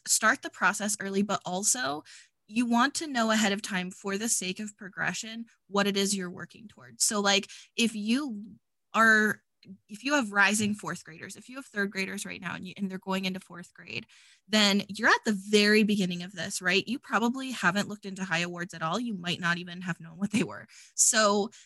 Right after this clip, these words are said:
at this point, don't just introduce bronze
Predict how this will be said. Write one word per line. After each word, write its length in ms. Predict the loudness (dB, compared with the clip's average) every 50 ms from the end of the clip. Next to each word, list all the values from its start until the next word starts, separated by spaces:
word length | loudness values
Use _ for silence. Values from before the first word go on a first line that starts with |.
| _ _ 0
at 180 | 0 0 2
this 220 | 0 0 2 0 0
point, 440 | -2 -4 -4 -2 0 0 0 -2 _ -10 -6 -2
don't 240 | 2 2 2 0 -2 -6 -12 -8
just 680 | -2 2 4 6 6 6 6 4 2 2 2 0 -2 -2 0 4
introduce 680 | 4 4 4 4 4 2 2 2 2 4 4 2 0
bronze 840 | _ _ -12 -6 -2 0 2 4 4 4 4 2 0 0 0 -2 -2